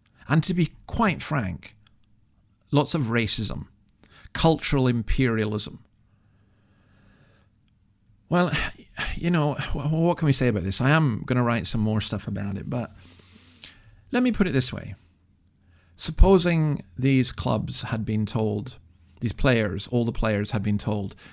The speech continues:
to wear a jersey with a cross on it, to s-, to identify with all the Christians who've been persecuted, or to wear a Star of David.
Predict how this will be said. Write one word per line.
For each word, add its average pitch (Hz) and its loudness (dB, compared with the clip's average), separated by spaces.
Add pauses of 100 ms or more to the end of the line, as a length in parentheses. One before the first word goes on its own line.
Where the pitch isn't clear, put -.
to - -4
wear 117 2
a 117 4
jersey 117 2
with 110 0
a 110 -2
cross - -2
on 92 -4
it, - -16 (600)
to 110 0
s-, - -4 (160)
to 107 0 (100)
identify 104 0 (120)
with 104 0
all 110 2
the 104 -2
Christians 95 -2
who've 101 -4
been 95 -2
persecuted, - -6 (840)
or 151 6
to 147 2
wear 135 4
a - -2
Star 156 2
of 143 0
David. 151 0